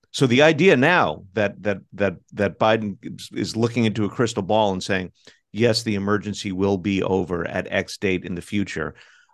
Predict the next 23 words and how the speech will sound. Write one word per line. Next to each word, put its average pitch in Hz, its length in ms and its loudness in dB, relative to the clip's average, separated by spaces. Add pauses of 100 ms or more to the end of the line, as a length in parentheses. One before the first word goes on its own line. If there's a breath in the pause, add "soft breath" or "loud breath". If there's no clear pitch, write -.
(100)
um, 101 400 0
really 156 320 6
gives 110 340 2
the 98 120 -2
lie 85 580 2
to, 78 440 -6
to 80 500 -4
the, 90 280 0
the, 85 300 -4
the, 90 400 -2
the 87 220 -4 (240)
most 98 300 -2
powerful 104 420 0
tool 113 520 -2
that, 80 200 -6 (100)
that 78 260 -8 (720 loud breath)
public 95 240 -2
health 95 160 -2
officials - 360 -6
had 87 140 -12
used 92 300 -4
throughout 82 320 -6
this. - 300 -18